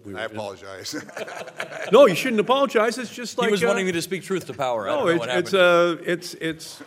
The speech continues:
Speaker 1: you know, kind of a course at Harvard, okay? And, uh, so it's, it's, uh, we're, we're up here and learning. So we thank you for, for that. Um, so, um, let me just go to P-, Professor Allison's, uh, point that he just made about whether or not China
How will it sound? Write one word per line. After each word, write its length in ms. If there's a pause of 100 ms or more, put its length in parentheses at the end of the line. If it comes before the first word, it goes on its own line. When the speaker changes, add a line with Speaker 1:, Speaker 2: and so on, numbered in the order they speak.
Speaker 1:
you 60
know, 160
kind 300
of 100
a 80
course 380
at 80
Harvard, 440
okay? 360
And, 200
uh, 200
so 320
it's, 300
it's, 260
uh, 220
we're, 300
we're 400
up 120
here 300
and 360
learning. 360
So 160
we 160
thank 320
you 100
for, 340 (380)
for 220
that. 260 (400)
Um, 380 (760)
so, 460
um, 320 (560)
let 100
me 80
just 180
go 140
to 120
P-, 180 (320)
Professor 500
Allison's, 720 (140)
uh, 180 (240)
point 260 (240)
that 140
he 60
just 240
made 240
about 260
whether 220
or 20
not 220
China 340